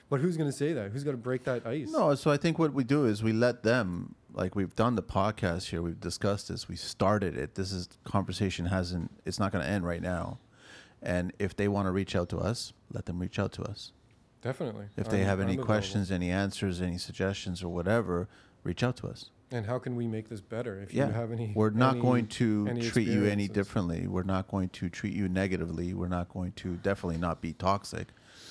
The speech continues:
Speaker 1: So there,
Speaker 2: So
Speaker 1: there's two sides of this table. There's people out there that really, that really need help, but the other side is, is people that are willing to help. And let's be proud of being willing to help.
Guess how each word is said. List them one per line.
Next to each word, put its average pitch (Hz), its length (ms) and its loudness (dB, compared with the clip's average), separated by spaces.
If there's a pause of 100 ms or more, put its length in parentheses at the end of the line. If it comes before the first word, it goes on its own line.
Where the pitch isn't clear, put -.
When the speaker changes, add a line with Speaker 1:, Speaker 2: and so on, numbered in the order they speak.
Speaker 1:
So - 260 -6
there, 120 100 0
Speaker 2:
So 90 240 0 (100)
Speaker 1:
there's 123 280 -4
two 147 240 -4
sides 131 280 -2
of 127 100 -8
this 131 120 -8
table. 143 320 -6
There's 117 180 -4
people 127 300 -8
out 120 160 -4
there 123 160 -4
that 117 220 -4
really, 113 480 -6 (340)
that 104 120 -4
really 117 260 0
need 110 180 -4
help, 120 260 -4 (600)
but 113 100 -6
the 113 80 -4
other 123 160 -2
side 160 280 -4
is, 160 200 -8 (340)
is 120 360 -8 (100)
people 131 280 -8
that 139 120 -4
are 143 80 -4
willing 127 380 -4
to 120 100 -10
help. 92 240 -12 (360)
And 107 340 -6 (360)
let's 123 180 -6
be 165 180 -12
proud 127 600 -4
of 110 280 -4 (520)
being 123 260 -2
willing 127 300 0
to 131 80 -6
help. 120 260 -4